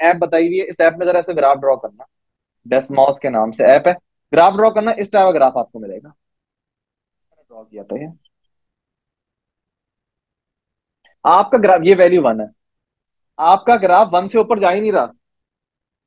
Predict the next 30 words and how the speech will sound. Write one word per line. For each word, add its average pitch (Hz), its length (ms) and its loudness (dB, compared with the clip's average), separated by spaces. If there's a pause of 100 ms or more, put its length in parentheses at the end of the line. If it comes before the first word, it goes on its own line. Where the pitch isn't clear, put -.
(160)
आप - 120 -20
कह 185 160 -20
रहे 180 100 -10
हो 196 80 -8
सारे 170 280 4
positive 185 360 0
answer, 165 320 -4 (280)
ओ 156 40 -6
भाई 202 180 2
वन 185 180 0
से 214 100 2
greater 190 260 2
आपको 196 160 0
कुछ 208 140 -4
मिलेगा 180 280 0
ही 175 60 -4
नहीं 160 100 -8
यहाँ 110 180 -12
पे। 143 100 -18 (960)
और 170 80 6
ये 190 80 6
बात 185 220 2
आप 180 80 0
यहाँ 160 200 -2
से 170 80 -4
observe 135 280 0
कर 107 140 -6
सकते 104 260 -10
हो 120 60 -4
कैसे, 107 240 -2